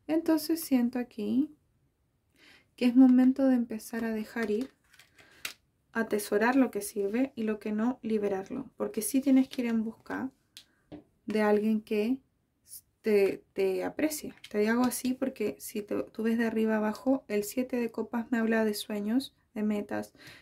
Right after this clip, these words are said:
y el tres de oros de trabajo en equipo y de valoración. Entonces, si no me valoran,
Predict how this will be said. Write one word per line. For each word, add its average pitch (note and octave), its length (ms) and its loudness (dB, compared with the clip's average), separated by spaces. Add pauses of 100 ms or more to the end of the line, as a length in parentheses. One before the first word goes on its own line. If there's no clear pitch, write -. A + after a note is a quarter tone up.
(120)
y A#3 100 0
el A3 80 -2
tres A#3+ 180 0
de A#3+ 140 2
oros B3+ 360 0 (400)
de A3+ 400 0
trabajo G#3+ 420 -4
en G3+ 100 -6
equipo A#3 760 -4 (540)
y A3 140 0
de G#3+ 320 2
valoración. G3 840 0 (540)
Entonces, A3 440 -2
si G#3 220 -6
no A3 160 2
me C#4+ 160 8
valoran, A#3 640 0